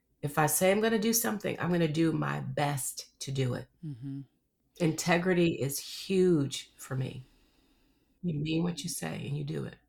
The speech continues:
Speaker 2: Yeah. It's very clear from all of the work that you do and the,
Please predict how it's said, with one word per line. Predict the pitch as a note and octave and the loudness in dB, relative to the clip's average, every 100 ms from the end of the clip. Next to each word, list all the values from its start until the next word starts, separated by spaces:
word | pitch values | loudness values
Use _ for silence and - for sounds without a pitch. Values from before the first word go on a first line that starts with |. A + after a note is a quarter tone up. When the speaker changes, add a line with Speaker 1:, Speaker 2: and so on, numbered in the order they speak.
| - | -14
Speaker 2:
Yeah. | D#3+ C#3 F3+ E3+ _ _ _ _ _ _ _ _ _ | -12 -12 -14 -20 _ _ _ _ _ _ _ _ _
It's | - - | -12 -4
very | D#3+ D#3+ | -2 -2
clear | - - D3 C#3+ | -4 -6 -4 -4
from | C#3+ C3+ | -4 -6
all | B2 C3 C3+ | -4 -4 -6
of | C3+ - | -8 -10
the | C#3 - C3 | -8 -8 -8
work | D#3+ D#3+ D#3 | -2 -2 -2
that | C#3 | -4
you | D3 | -4
do | C#3 E3+ E3 | -2 0 0
and | D3+ | -2
the, | C3+ | -4